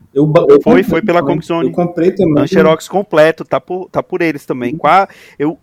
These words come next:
Speaker 2: eu pensei em pegar lá na C C X P, mas tá muito caro.
Speaker 1: É.
Speaker 2: <laughs> Mesmo com, com, com quarenta por cento de desconto que eles estavam dando lá,
Speaker 1: Sim.
Speaker 2: se você adquirisse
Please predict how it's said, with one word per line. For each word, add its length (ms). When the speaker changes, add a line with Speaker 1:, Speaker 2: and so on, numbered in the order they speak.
Speaker 2:
eu 140
pensei 540
em 100
pegar 460
lá 180
na 240
C 140
C 160
X 200
P, 220
mas 460
tá 180
muito 160
caro. 380
Speaker 1:
É. 500
Speaker 2:
<laughs> 80
Mesmo 260
com, 360
com, 340
com 100
quarenta 480
por 180
cento 260
de 60
desconto 720
que 140
eles 140
estavam 340
dando 300
lá, 220
Speaker 1:
Sim. 60
Speaker 2:
se 80
você 340
adquirisse 800